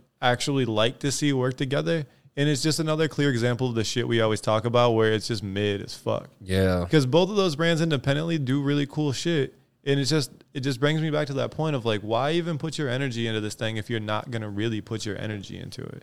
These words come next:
Speaker 2: Yeah,
Speaker 1: They,
Speaker 2: like
Speaker 1: they did a cool ch-, uh, chore jacket 'cause it was also with Carhartt.
Speaker 2: Mm-hmm.
Speaker 1: So it was Awake, Born and Raised, and Carhartt.
Speaker 2: Yeah,
Speaker 1: And
Speaker 2: the
Speaker 1: they did a cool chore jacket, but
Speaker 2: the
Speaker 1: even that jacket could have been way
Speaker 2: the
Speaker 1: better.
Speaker 2: and I,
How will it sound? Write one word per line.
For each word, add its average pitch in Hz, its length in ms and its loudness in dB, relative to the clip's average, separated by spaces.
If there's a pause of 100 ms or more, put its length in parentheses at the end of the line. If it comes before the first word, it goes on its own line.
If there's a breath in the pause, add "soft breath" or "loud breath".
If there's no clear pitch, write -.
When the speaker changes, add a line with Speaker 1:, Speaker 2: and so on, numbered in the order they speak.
(160)
Speaker 2:
Yeah, 101 300 4
Speaker 1:
They, 101 40 4 (240)
Speaker 2:
like 165 60 -6
Speaker 1:
they 180 120 4
did 208 140 6
a 196 60 8
cool 185 460 2
ch-, - 200 -6
uh, 113 200 2
chore 180 240 0
jacket 120 360 2
'cause 143 200 0
it 160 60 2
was 156 140 0
also 156 240 0
with 131 220 -2
Carhartt. 98 540 -2 (100)
Speaker 2:
Mm-hmm. 143 300 6
Speaker 1:
So 147 240 6
it - 20 4
was 131 140 4
Awake, 143 440 -2 (220)
Born 131 220 -2
and 120 100 0
Raised, 120 240 0
and 101 100 -6
Carhartt. 101 440 0 (300)
Speaker 2:
Yeah, 120 220 12
Speaker 1:
And 147 100 6
Speaker 2:
the 151 40 8
Speaker 1:
they 165 60 4
did 175 100 0
a 175 60 2
cool 165 300 0 (180)
chore 208 220 2
jacket, 135 500 2 (360 soft breath)
but 175 80 4
Speaker 2:
the 202 60 6
Speaker 1:
even 202 160 0
that 208 120 0
jacket 208 360 0
could 127 120 0
have 113 100 -2
been 110 140 -2
way 113 140 2
Speaker 2:
the 143 120 8
Speaker 1:
better. 127 260 0
Speaker 2:
and 120 100 0
I, 196 140 4